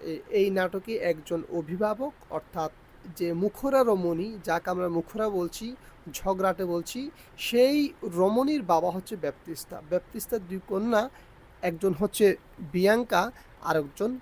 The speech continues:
ক্যাথেরিনা। ক্যাথেরিনা বড়, বিয়াঙ্কা হচ্ছে তার ছোট। এই দুইটি কন্যাই হচ্ছে ব্যাপ্তিস্তার।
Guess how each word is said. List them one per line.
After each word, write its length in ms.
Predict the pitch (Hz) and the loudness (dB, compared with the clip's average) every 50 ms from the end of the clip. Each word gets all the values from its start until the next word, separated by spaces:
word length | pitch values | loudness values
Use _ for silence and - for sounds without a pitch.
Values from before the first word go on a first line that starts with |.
| - - | -4 0
ক্যাথেরিনা। 480 | 180 165 - - 185 165 156 139 - - - - - - | 2 2 2 0 -2 -4 -2 -4 -6 -8 -12 -18 -12 -2
ক্যাথেরিনা 540 | - 190 180 - - 233 233 233 226 226 220 165 143 | 0 0 2 6 6 6 6 6 6 4 4 2 6
বড়, 340 | 151 170 185 196 233 311 370 - - - - - - | 8 8 10 10 8 6 4 0 -6 -14 -20 -18 -8
বিয়াঙ্কা 500 | 143 143 170 180 185 190 190 185 208 196 | 0 4 6 6 6 4 4 2 -2 -2
হচ্ছে 300 | 196 208 - - - 285 - - | -2 -2 -4 -6 -6 -6 -2 0
তার 140 | - 151 156 - | 0 0 0 -2
ছোট। 280 | - - 208 - - - 90 76 - - - - - - | -4 -4 -4 -4 -4 -8 -12 -12 -16 -20 -20 -20 -14 -2
এই 160 | - 190 185 175 | 4 4 4 4
দুইটি 440 | 175 214 233 226 - - 285 277 247 - - - - | 4 0 -2 -2 -2 -2 -2 -2 -2 -6 -14 2 4
কন্যাই 360 | 220 202 202 208 226 247 240 | 6 6 6 6 6 6 6
হচ্ছে 440 | 262 277 - - - 170 175 196 226 - - - - - 156 147 143 147 | 6 4 2 0 0 0 0 -2 -4 -8 -14 -20 -8 -6 -6 -6 2 2
ব্যাপ্তিস্তার। 640 | 180 170 - - - 190 - - - - - - | 2 2 2 -2 -4 -6 -6 -4 -6 -8 -8 -8